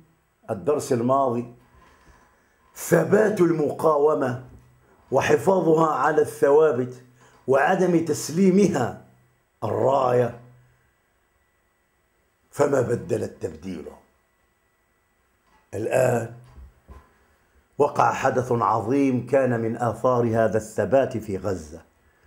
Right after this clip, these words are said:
أتدرون ما هو؟ كنت أسمع عبر قناة الأقصى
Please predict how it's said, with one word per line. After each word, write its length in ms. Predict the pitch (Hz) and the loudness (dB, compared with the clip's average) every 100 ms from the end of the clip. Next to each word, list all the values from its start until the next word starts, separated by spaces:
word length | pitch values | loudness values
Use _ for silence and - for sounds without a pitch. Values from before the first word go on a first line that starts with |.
| _ - | _ -16
أتدرون 420 | 90 95 135 135 | -10 -2 0 2
ما 140 | 135 143 | 0 0
هو؟ 260 | 147 165 165 - _ _ _ _ _ _ _ _ - | 0 -4 -6 -20 _ _ _ _ _ _ _ _ -4
كنت 200 | 113 135 | -2 0
أسمع 640 | 135 127 117 107 120 120 - - _ _ _ - | -2 -4 -4 -2 -2 -4 -8 -20 _ _ _ -4
عبر 260 | 101 110 113 | -2 0 -2
قناة 340 | - 120 131 127 | -2 -2 -2 -2
الأقصى 640 | - 101 - - 110 92 | -4 -6 -8 -12 -8 -8